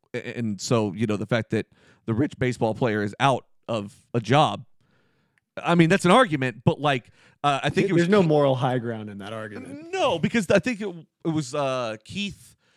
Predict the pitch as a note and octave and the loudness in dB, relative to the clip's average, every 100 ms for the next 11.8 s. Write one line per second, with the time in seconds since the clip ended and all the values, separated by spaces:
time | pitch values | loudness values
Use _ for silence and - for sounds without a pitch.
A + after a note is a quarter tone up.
0 | _ _ - D#3+ - D3 C3 B2 A#2+ - | _ _ 4 4 4 0 2 2 0 0
1 | C#3+ A#2 D3+ B2+ A#2+ B2 A#2 A#2+ A#2 A2 | 0 0 -2 -2 -2 -2 0 0 -2 -2
2 | G2 - D#3 - - - B2+ - C#3+ B2+ | -4 -2 -2 0 -2 0 -2 2 2 2
3 | - - _ _ _ - A#2 - C#3+ C3 | 0 -16 _ _ _ -4 2 6 6 6
4 | A2+ B2 - C3+ C3+ B2 A2+ A#2 A#2 A2 | 2 0 0 2 4 4 4 4 4 4
5 | A2 A#2 G2 G#2 G2+ G#2 D3+ G#1+ - _ | 2 2 0 -4 -4 0 0 -2 -14 _
6 | - - - C#3+ D3 - G#3 F3+ D#3+ D3+ | -20 -8 -4 0 2 4 4 4 4 4
7 | B2 - - - - A#2+ C#3 C3+ B2 A2 | 2 -4 -16 -16 -12 0 2 4 2 0
8 | G#2+ G2+ - _ _ _ _ _ _ _ | -2 -8 -18 _ _ _ _ _ _ _
9 | - D#3+ - _ _ _ _ C#3 A2 - | 2 2 2 _ _ _ _ -6 -6 -4
10 | - A3 - E3 B3+ A3 B3 G3 D3 F3+ | -2 -2 -2 4 4 6 4 2 2 2
11 | G3 G#2 - C3+ C#3+ D3 C3+ | 0 -2 0 2 4 2 0